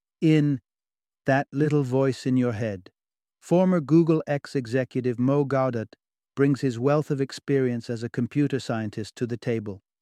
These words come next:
showing us how we can effectively reprogram our mental software.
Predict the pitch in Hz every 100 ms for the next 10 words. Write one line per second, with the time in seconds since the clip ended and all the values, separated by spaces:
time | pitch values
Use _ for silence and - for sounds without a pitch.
0 | _ _ _ - 160 165 160 143 135 -
1 | 151 151 147 143 131 123 - 165 - 147
2 | 127 127 123 139 135 - 135 123 123 120
3 | 123 120 127 123 120 110 131 120 - 117
4 | 101